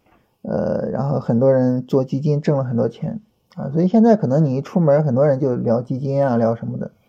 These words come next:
然后在，啊，我们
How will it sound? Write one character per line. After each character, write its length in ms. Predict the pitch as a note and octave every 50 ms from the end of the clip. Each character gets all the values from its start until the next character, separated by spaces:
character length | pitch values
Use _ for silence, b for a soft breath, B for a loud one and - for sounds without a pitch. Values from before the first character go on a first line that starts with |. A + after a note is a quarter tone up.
| _ _ _ _ _ _ _ _ _ _ _ _ _ _ _ _ _
然 140 | - - E3
后 300 | F3+ F#3+ F3+ E3 E3 D#3+
在， 640 | D3+ - E3+ D#3 D3 C#3 C3+ C3 C3 B2 B2+ D#3 D#3 - _ _ _ _ _ _ -
啊， 180 | - - -
我 100 | - -
们 380 | A#2+ B2 B2 C3 C#3+ D3+ D#3+